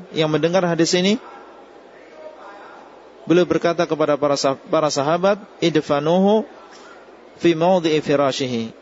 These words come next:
Hendaklah kalian menguburkan beliau sallallahu alaihi wasallam di tempat tidur beliau. Beliau dikuburkan di kamar Aisyah radhiyallahu anha. Dua tahun kemudian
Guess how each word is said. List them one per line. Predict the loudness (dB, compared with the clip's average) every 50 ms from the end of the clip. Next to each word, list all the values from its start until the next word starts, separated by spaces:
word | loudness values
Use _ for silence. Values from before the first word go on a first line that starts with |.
| -20 -20 -20 -20 -20 -20 -20 -20 -20 -20 -20 -20 -20 -20 -20 -20 -20 -20 -20 -10 -4 0
Hendaklah | 0 0 2 0 -2 -2
kalian | -2 -2 -2 0 0 0 0 0 -2 -6 -8
menguburkan | -6 -6 -4 -2 -2 0 2 2 2 2 -2 -2 0
beliau | 0 2 4 4 2
sallallahu | 2 0 -4
alaihi | -2 -2 0
wasallam | 0 2 2 0 0 -2 -8 -12 -20 -20 -20 -20 -20 -20 -20 -20 -20 -20 -20 -20 -20 -20 -20 -20 -20 -20 -20 -20 -20 -20 -20 -20 -20 -20 -20 -20 -12 -6 -4
di | -2
tempat | -2 -2 -2 0 0 -2 0 0
tidur | 0 2 2 0 0
beliau. | 0 -2 0 0 0 -2 -4 -8 -18 -20 -20 -20 -20 -20 -20 -20 -20 -20 -20 -20 -20 -20 -20 -20 -20 -20 -20 -20 -20 -20 -20 -20 -20 -20 -20 -20 -20 -20 -20 -20 -20 -20 -20 -20 -20 -20 -20 -20 -20 -8 -2
Beliau | 0 2 2 2
dikuburkan | 0 -2 -2 0 0 -2 0 0 0 0 0 -2 -4 -6 -8 -8 -4
di | -4 -2
kamar | 0 0 0 2 2 2 2 0
Aisyah | 0 0 0 0 0 0
radhiyallahu | 0 2 0 2 2 2 2
anha. | 2 2 0 -2 -6 -18 -20 -20 -20 -20 -20 -20 -20 -20 -20 -20 -20 -20 -20 -20 -20 -20 -20 -20 -20 -20 -20 -20 -20 -20 -20 -20 -20 -20 -20 -20 -20 -20 -20 -8 -2
Dua | 0 2 2
tahun | 2 0 0 -2 -2
kemudian | -2 -4 -2 -2 0 2 2 2 4 2 2 0 -2 -6